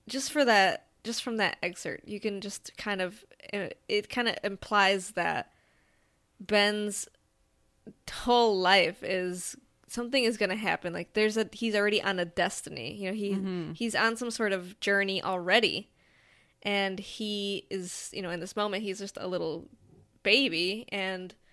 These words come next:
Speaker 1: you know, he already has a purpose that it seems like the Force has him on, like,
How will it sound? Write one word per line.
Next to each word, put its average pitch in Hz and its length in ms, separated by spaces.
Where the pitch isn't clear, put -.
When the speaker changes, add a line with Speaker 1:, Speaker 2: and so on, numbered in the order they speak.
Speaker 1:
you 208 100
know, 185 220
he 220 260
already 220 280
has 196 360
a - 60
purpose - 540
that 175 200
it - 140
seems 185 300
like 165 180
the 202 100
Force 190 420
has 175 340
him 175 340
on, 185 280
like, 90 220